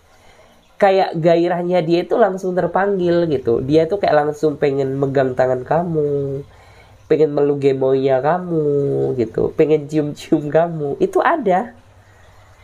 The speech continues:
Karena apa? Kenaik Oxford itu kayak melambangkan seseorang yang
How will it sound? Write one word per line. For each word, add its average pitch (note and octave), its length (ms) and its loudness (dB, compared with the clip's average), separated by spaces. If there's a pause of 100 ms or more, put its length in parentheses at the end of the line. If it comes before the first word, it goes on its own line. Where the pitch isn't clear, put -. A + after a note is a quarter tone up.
(140)
Karena B3 320 2
apa? E3+ 340 -4 (240)
Kenaik A3 320 2
Oxford G#3+ 400 0
itu A3 400 -2
kayak A3 240 0
melambangkan G3 640 2
seseorang F#3 720 0
yang D3+ 200 0